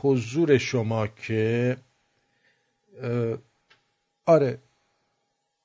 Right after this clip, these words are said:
یارو میره فیلمو می‌گیره، بعد میبره میفرسته، بعد با خودش و خانواده‌اش یه هفته میشینن پای ماهواره که ببینن کی فیلم پسر دست خرشون قراره پخش بشه. متوجه چی می‌گم؟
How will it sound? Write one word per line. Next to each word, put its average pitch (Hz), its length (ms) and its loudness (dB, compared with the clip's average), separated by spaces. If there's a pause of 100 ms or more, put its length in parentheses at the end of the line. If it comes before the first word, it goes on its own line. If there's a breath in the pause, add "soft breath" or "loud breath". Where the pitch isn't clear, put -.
(240)
یارو 185 280 2
میره 220 180 4
فیلمو 226 400 2
می‌گیره، 139 560 2 (280)
بعد 131 240 0
میبره 135 500 2
میفرسته، 101 760 -2
بعد 131 240 -4
با 117 80 -4
خودش 135 360 0
و 110 60 0
خانواده‌اش 107 1000 -4 (100)
یه 123 120 -2
هفته 127 240 -4
میشینن 123 420 -4
پای 120 320 0
ماهواره 107 800 -4 (520)
که 110 120 -6
ببینن 113 340 -2
کی 123 260 0
فیلم 110 320 -2
پسر 98 580 -2 (960)
دست 107 260 -2
خرشون 113 520 -4
قراره 104 260 -2
پخش - 340 -4
بشه. 85 360 -8 (1000)
متوجه 113 420 0
چی 120 140 -4
می‌گم؟ 104 420 -2